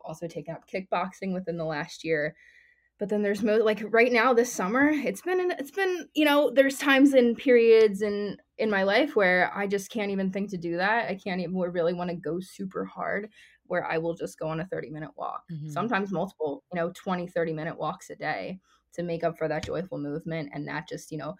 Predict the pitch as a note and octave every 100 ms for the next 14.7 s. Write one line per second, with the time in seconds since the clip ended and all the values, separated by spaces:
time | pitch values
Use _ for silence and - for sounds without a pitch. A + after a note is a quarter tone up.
0 | _ _ _ F3+ F3+ F#3 E3+ F#3 F#3 D3
1 | F3 E3+ F3+ F3+ E3+ D#3 - _ _ _
2 | _ _ _ - G3 F#3 D#3+ F#3+ F#3 G3
3 | G#3 E3 E3+ - - F3+ E3 D3 - _
4 | F3 C#3+ D3+ D3+ D3 G#3+ A3+ C#4+ - F#3
5 | F3 F3+ F3+ F3 F3 E3 E3 D#3+ D#3+ -
6 | E3+ E3 C#3 C#3+ D3 - C#3 G2+ D#3 -
7 | D3 C#3 C#3+ C#3+ C#3+ D3 D3+ D3+ C#3+ -
8 | D3 C#3+ D3 D3+ _ _ _ - F2+ D#3
9 | D#3+ D3+ D3+ D3 C#3+ C#3+ - _ F#3 F3
10 | E3 F3 E3 D#3 D#3 D#3 E3 E3+ E3 D#3
11 | E3 - - - G3+ F#3+ E3 E3+ F#3 E3+
12 | D#3 D3 - G3+ G3 E3+ F3 E3 D3 F#3
13 | D#3+ - D3 D3 E3 C#3+ - _ F3 E3+
14 | D#3+ F3+ - - - E3+ -